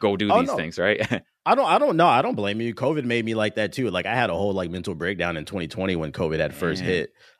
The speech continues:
Speaker 2: uh, which that's, like, a whole off-camera conversation.
Speaker 1: Whew, yeah.
Speaker 2: Um, but, like, it made me realize, 'cause there I was sitting and I was like, "I'm successful, I'm financially stable,"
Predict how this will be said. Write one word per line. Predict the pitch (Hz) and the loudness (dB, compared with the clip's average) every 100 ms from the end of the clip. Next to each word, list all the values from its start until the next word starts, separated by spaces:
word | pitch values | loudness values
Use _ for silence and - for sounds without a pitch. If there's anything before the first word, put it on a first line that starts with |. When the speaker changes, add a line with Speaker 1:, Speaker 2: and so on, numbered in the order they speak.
| _ - | _ -2
Speaker 2:
uh, | 85 82 80 80 80 | 2 4 2 2 -2
which | 87 - 69 | -4 -8 -4
that's, | 107 113 | -2 -2
like, | 98 87 | -2 -2
a | |
whole | 87 98 85 - _ _ _ | 0 0 -2 -8 _ _ _
off-camera | 127 123 - 104 95 90 | 4 4 4 0 0 0
conversation. | 107 92 92 107 85 - 78 73 - | 0 0 0 -2 -2 -4 -8 -10 0
Speaker 1:
Whew, | 359 370 | 4 4
yeah. | 104 104 98 92 | 6 6 6 4
Speaker 2:
Um, | 87 82 | 0 0
but, | 107 | 2
like, | 98 92 87 87 - _ | 4 4 2 -2 -10 _
it | 113 117 | 0 4
made | 131 123 | 4 4
me | 120 | 2
realize, | 107 117 113 113 107 104 98 95 | 4 4 6 6 6 4 2 -2
'cause | - 120 101 | -4 -4 2
there | 127 | 4
I | 127 | 6
was | 120 120 107 | 6 4 4
sitting | - 127 110 | 2 0 0
and | 98 | 0
I | |
was | 90 | -2
like, | |
"I'm | 87 87 | -4 -6
successful, | 82 - 123 - 107 | -8 -2 -2 0 -2
I'm | 92 | -2
financially | 95 90 85 85 | -2 -2 -4 -4
stable," | 82 98 101 95 101 | -2 2 2 2 -2